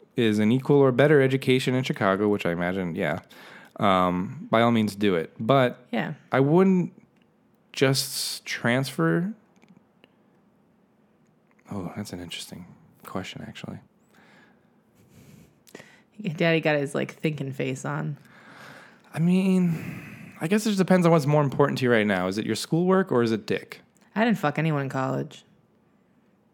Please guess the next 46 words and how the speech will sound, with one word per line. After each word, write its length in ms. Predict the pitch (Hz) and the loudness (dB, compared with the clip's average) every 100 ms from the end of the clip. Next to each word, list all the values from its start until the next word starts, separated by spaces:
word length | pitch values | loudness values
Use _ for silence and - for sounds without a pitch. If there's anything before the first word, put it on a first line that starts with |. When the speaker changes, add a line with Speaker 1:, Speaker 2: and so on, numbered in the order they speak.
| - | -6
Speaker 2:
I 140 | 175 170 | 0 0
l-, 140 | 151 | 0
had 260 | 151 160 156 | 0 0 0
crushes 460 | - 180 - 160 | 0 0 2 0
on 120 | 151 143 | 0 -2
people 280 | 147 151 143 | -4 -2 -4
in 60 | |
college. 360 | 143 139 143 147 | -2 0 0 0
I 80 | 151 | -2
didn't 160 | 147 | -2
touch 220 | 147 143 | -6 -6
nobody. 500 | 135 135 139 127 143 113 | -4 -2 0 0 2 2
Speaker 1:
You 60 | |
joined 160 | 120 107 | 2 0
the 60 | |
Jesus 380 | 95 98 170 85 | -2 -2 -2 -2
Club 240 | - 85 82 | -4 -6 -4
in 100 | 80 | 2
Speaker 2:
I 60 | |
don't 80 | 240 | 2
Speaker 1:
college. 120 | 240 | 4
Speaker 2:
think 120 | 190 165 | 2 2
I 80 | 156 | 2
even 140 | 139 | 0
kissed 320 | 135 233 226 | -4 -4 -2
anyone 220 | 156 143 | -4 -4
in 80 | 135 | -4
college. 520 | 135 - - - 175 - _ - | -4 -4 -6 -8 -12 -16 _ -6
I 40 | |
didn't 100 | 202 | -4
touch 140 | 156 147 | -4 -4
nobody. 380 | 143 143 147 160 | -4 -4 -2 -2
I 80 | |
was 140 | 165 156 | 0 -2
in 60 | |
the 60 | 139 | -6
Jesuit 400 | - - - - | -6 -6 -6 -10
school. 340 | - - - 165 _ _ - | -12 -12 -10 -12 _ _ -4
But 100 | 170 | -2
I 40 | |
was, 160 | 175 170 | -2 -2
like, 360 | 160 156 - _ _ _ _ _ _ _ _ _ _ _ _ _ _ _ _ | -2 -4 -10 _ _ _ _ _ _ _ _ _ _ _ _ _ _ _ _
I 60 | - | -4
was 100 | 175 | 0
in 100 | 196 | 0
Detroit. 500 | 160 - 160 185 196 | -2 -2 0 0 -4